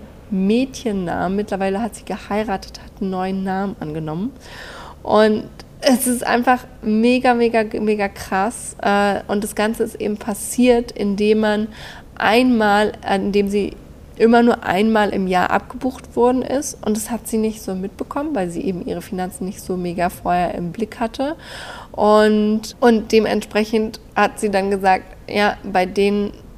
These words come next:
bei dem Geld lohnt sich's auch <laughs> fast gar nicht mehr, den Aufwand zu betreiben, eine ordentliche Kündigung zu schreiben, <laughs> wenn sie noch nicht mal richtig weiß, wo eigentlich das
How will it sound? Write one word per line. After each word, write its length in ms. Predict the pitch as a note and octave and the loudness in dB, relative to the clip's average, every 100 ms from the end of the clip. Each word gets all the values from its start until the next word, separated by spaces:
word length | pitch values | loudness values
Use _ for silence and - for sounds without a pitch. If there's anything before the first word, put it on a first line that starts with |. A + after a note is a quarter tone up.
| - - | -20 -12
bei 220 | G3 G3 | -2 0
dem 220 | F#3 G3+ G3+ | 2 0 2
Geld 460 | F#3+ G#3 A#3+ - - | 4 4 4 0 -8
lohnt 420 | G3+ G#3 A#3+ C#4+ | 0 4 4 4
sich's 260 | A#3 A3 - | -2 -4 -2
auch 160 | G#3+ | -2
<laughs> 0 | |
fast 480 | - - A3+ G#3+ - | -4 -2 0 0 0
gar 180 | F#3+ F3 | 0 2
nicht 200 | A3 - | 0 0
mehr, 140 | G#3+ | -2
den 200 | G3+ G3+ | 0 0
Aufwand 480 | - A3+ E4 - G3+ | 4 4 4 0 -2
zu 60 | - | -4
betreiben, 800 | - G#3+ - F#3+ E3+ F3+ A3+ C4 - - - | -6 -6 -4 0 2 4 2 -2 -6 -14 0
eine 280 | G#3 G#3+ - - | 4 4 4 2
ordentliche 500 | G#3 A3 A3+ A3+ F#3 - | 4 4 2 -4 -6 -4
Kündigung 640 | - B3+ D#4 C#4+ G3 F3+ - | 4 4 6 2 0 -4 -10
zu 120 | - | -12
schreiben, 640 | - - F3+ F#3 F#3+ C4 - - - - - | -12 -6 0 0 0 -2 -6 -12 -12 -12 -6
<laughs> 800 | E4 - - A#4 B4 A#4 F#4+ - | -6 -6 -6 -4 -2 -2 -4 0
wenn 160 | B3 A#3+ | 4 4
sie 80 | C4 | 6
noch 140 | C4 | 4
nicht 200 | C4 C4+ | 4 2
mal 200 | C4+ B3 A#3 - - G#3 G#3 | 2 2 2 -8 -4 0 2
richtig 400 | B3+ B3+ B3 - | 2 0 -4 4
weiß, 340 | G#3 A3 B3 A3 | 6 6 4 0
wo 160 | A3+ A#3 | 4 4
eigentlich 500 | - A3 A3+ A3 - | 4 4 2 0 -4
das 180 | G3+ | -8